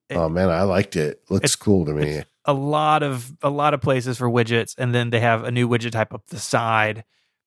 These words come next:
Speaker 1: that can show, uh, some information. But same, same design, same straps, although the, the watch bands now come in different colors, but no, like, new Apple Watch band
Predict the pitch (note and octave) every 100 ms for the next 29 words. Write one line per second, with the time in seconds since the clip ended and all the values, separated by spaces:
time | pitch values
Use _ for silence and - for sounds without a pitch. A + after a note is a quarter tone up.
0 | _ _ _ D3 A2+ G#2 A#2+ G#2+ A#2 G#2
1 | G#2 G#2+ A#2+ G#2 G2 A2+ G#2 A2 G#2 G2+
2 | G2 A#2+ G#2+ G#2+ - _ _ _ _ -
3 | B2+ B2 B2 - - _ - D3+ C#3+ D3
4 | D3 D3 D3+ D3 _ _ _ _ _ -
5 | B2 B2+ C#3+ B2+ B2 C3+ C#3 C#3 C#3 -
6 | - C3+ C3+ C#3 C3+ C3+ - _ - -
7 | - B2+ A2 D#3+ - - C#3 B2+ A#2+ B2
8 | B2+ B2+ A#2 B2 B2+ C3+ C#3 B2 A#2 A#2
9 | - A#2+ A2+ - - A2+ A2+ G#2+ A2 -
10 | _ _ _ _ A2+ G#2+ - _ - B2+
11 | B2 B2 B2 B2 A#2 A2+ A#2+ A#2+ A#2+ B2
12 | A#2+ A#2 A2 A#2 G#2+ G#2 - - _ _
13 | _ _ A2+ G2+ G2 G2 A#2